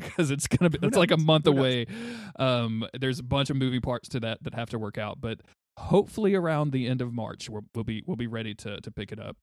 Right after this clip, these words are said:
Speaker 1: Um, and forgive us for taking some time off. Like we said, we've been doing this for a long time. Um, we're not actually gonna take any time off. I think Chris and I pl-, still plan to record every single week <laughs> at least.
Speaker 2: Yeah,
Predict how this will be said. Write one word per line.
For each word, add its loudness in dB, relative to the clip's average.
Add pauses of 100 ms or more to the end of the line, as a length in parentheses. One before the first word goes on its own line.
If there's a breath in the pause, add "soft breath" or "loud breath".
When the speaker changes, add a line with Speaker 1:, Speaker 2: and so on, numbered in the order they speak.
(120)
Speaker 1:
Um, -10
and -4
forgive 0
us -2
for -4
taking -2
some -8
time -6
off. -10
Like -8
we -6
said, -8
we've -8
been -6
doing -6
this -6
for -8
a -4
long -4
time. 0 (520)
Um, -4
we're 0
not 2
actually 0
gonna -2 (180)
take -4
any 0
time -2
off. -4
I 0
think -4
Chris -4
and 0
I 0
pl-, -4
still -6
plan -2
to -4
record -2
every -4
single -2
week -4
<laughs> -8
at 0
least. 0
Speaker 2:
Yeah, 4